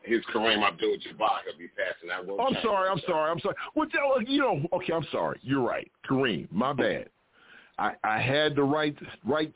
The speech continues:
Speaker 2: team, right position, wrong name. My bad, sir. It's Kareem. I made a mistake. I misspoke. I knew this. So anyway, within the next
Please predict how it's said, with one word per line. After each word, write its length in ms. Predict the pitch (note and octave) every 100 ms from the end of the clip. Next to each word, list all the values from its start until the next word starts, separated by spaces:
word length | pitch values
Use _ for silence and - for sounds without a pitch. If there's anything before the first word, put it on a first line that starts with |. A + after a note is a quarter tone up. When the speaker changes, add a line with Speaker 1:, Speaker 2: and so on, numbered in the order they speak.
| G3
Speaker 2:
team, 340 | G3 G3 F3+
right 220 | D3+ D#3+
position, 480 | D3+ C3+ D#3 D#3+ C#3
wrong 340 | B2+ C3 C3
name. 220 | A#2+ G2 E2+
My 260 | G2 C3
bad, 360 | C3 A2 G2 F#2 -
sir. 320 | F2 E2 D#2 - - - -
It's 160 | G#2+ - -
Kareem. 500 | C3 B2+ G2 B1 -
I 80 | D#2
made 240 | F2 G2
a 40 | G#2+
mistake. 340 | A#2+ - F2
I 60 | D2
misspoke. 520 | D#2 - - F2+ D2+
I 100 | F2
knew 160 | A2+ D#2+
this. 200 | - - - - - - -
So 140 | D3 F3+
anyway, 380 | G#3 G2 D2+ D#2
within 360 | A2+ B2 C#3
the 80 | A#2+
next 360 | A#2+ C#3+ F3